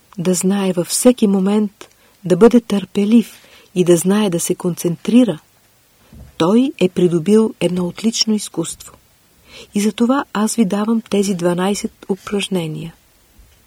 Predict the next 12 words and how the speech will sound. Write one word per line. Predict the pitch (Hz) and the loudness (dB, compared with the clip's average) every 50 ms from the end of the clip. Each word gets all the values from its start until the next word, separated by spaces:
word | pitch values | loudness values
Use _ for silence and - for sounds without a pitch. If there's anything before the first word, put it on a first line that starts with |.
| _ _ _ _ _ _ _ - - - - _ _ _ | _ _ _ _ _ _ _ -20 -20 -20 -20 _ _ _
Тази | 214 226 233 247 277 | 2 2 4 4 4
вечер | 262 262 240 - - 180 180 185 - - - _ | 4 4 4 2 0 -2 -2 -2 -8 -20 -8 _
имаме | 208 226 233 233 220 220 214 | 2 4 4 4 4 2 0
едно | 214 214 226 233 226 | 0 2 2 0 2
друго, | 196 240 233 226 190 156 160 156 - _ _ | 4 6 6 6 6 2 -4 -12 -14 _ _
тринайсто. | - 185 202 208 214 214 208 180 - - - - - _ _ _ _ _ _ _ _ _ _ _ _ | -6 -4 -2 0 0 0 0 -2 -4 -6 -12 -16 -20 _ _ _ _ _ _ _ _ _ _ _ _
Бог | 160 147 202 220 226 - _ - - - _ | -4 0 0 0 0 -4 _ -20 -20 -10 _
е | - 196 | -2 0
любов. | 185 196 196 175 202 196 185 - - - - _ - _ _ _ _ _ _ _ _ _ _ _ | 0 0 0 0 -2 -4 -4 -6 -14 -20 -20 _ -20 _ _ _ _ _ _ _ _ _ _ _
Едно | 170 165 156 175 208 240 269 269 - _ | 0 0 2 2 2 2 2 0 0 _
остава | 208 185 - - 180 180 196 214 | -2 -2 -2 -2 -2 -2 0 2
незаучено. | 226 220 220 214 190 214 226 202 190 - - - 170 156 151 160 | 2 4 4 4 4 4 4 4 4 2 2 -4 -6 -6 -8 -10